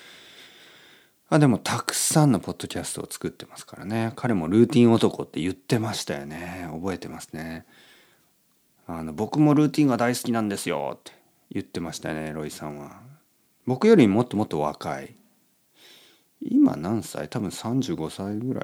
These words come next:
い。まだ、まだかな？三十二歳？それ多分、すごく若かった。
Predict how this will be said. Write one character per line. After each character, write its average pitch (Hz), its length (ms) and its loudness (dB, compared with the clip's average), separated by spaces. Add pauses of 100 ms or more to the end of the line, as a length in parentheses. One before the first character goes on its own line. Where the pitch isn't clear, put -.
い。 - 100 -8
ま 117 200 -6
だ、 123 200 -4
ま 151 140 -2
だ 220 160 -2
か - 100 -14
な？ - 140 -12
三 143 220 -2
十 92 220 -4
二 92 200 -4
歳？ 170 320 -6 (340)
そ - 180 -10
れ - 40 -10
多 - 140 -4
分、 123 180 2 (480)
す - 160 -2
ご 233 140 4
く 110 100 4
若 135 260 4
か - 100 -4
っ - 120 -14
た。 - 140 -20